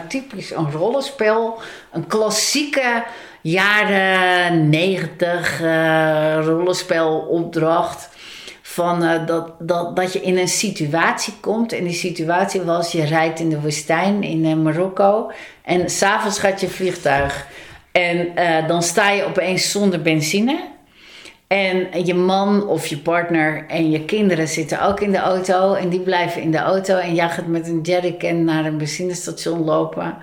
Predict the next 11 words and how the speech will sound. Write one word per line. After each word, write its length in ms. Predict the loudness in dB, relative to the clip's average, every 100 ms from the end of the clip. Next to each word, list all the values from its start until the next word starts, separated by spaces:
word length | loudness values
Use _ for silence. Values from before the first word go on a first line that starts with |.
| -20 -20 -20 -20 -2
En 100 | -2
dan 140 | 2
kom 200 | 0 2
je 80 | 2
bij 180 | 0 0
dat 200 | -2 -2
benzinestation. 1080 | -4 0 0 0 -4 -4 -2 0 0 -4 -14 -20 -20 -20 _ -2
En 460 | 0 2 0 -2 -4
dan 280 | 0 0 0
is 140 | -2 -2
het 400 | -4 -6 -10